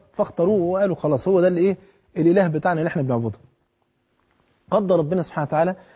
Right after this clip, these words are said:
إن هذا الملك عشان يقدر إن هو يضحك على الشعب ويفضل على طول مستعبده، فكان عنده ساحر بيسحر للناس عشان يقنعهم بآراء الملك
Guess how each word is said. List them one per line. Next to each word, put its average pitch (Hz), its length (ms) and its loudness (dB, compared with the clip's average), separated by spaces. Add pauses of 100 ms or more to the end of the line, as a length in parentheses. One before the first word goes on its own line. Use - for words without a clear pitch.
(280)
إن 139 100 2
هذا 170 220 2
الملك 156 340 -2
عشان 117 240 -6
يقدر 143 300 -4
إن 131 80 -4
هو 156 260 -2 (180)
يضحك 160 420 -2
على 117 100 0
الشعب 156 400 0
ويفضل 156 360 0
على 135 160 -2
طول 147 160 -2
مستعبده، 180 600 0 (320)
فكان 214 240 -2
عنده 156 220 0
ساحر 160 440 -4
بيسحر 131 420 -4
للناس 117 540 -2
عشان 120 180 -6
يقنعهم 131 380 -4
بآراء 123 280 -2
الملك 135 380 0